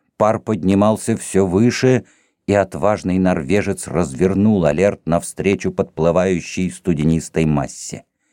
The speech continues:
Страшная голова со щупальцами нависла над клочьями пены и уже поравнялась с бушпритом, но Йоханссон продолжал вести яхту.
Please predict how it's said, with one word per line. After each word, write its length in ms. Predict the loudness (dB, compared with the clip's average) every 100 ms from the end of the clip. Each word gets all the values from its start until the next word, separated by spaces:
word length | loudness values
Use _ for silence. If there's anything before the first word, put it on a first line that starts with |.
| _ _ _ _ _ -20
Страшная 720 | -12 -4 -2 -2 -4 -4 -4
голова 400 | -4 -2 -2 -2
со 180 | -4
щупальцами 840 | -10 -8 -10 -6 -8 -6 -6 -6 -10 _ _ _ _ -2
нависла 640 | 2 2 2 -2 -2 0
над 220 | 2 0
клочьями 640 | -2 -2 -2 -2 0 2 2
пены 560 | 2 0 2 0 -2 _ _ _ _
и 80 | 2
уже 300 | 4 4 0
поравнялась 640 | 0 0 2 0 0 -2 -4
с 100 | -6
бушпритом, 1000 | -6 -6 -6 0 2 2 0 -2 -4 _ _ _ _ _ 0
но 220 | 2 2
Йоханссон 1080 | 2 0 0 0 -2 -2 -2 0 2 2 0 _ _ -6
продолжал 920 | -2 0 2 0 -2 -6 -2 0 -2
вести 480 | -6 -8 -10 -8 -8
яхту. 520 | -6 -6 -8 -18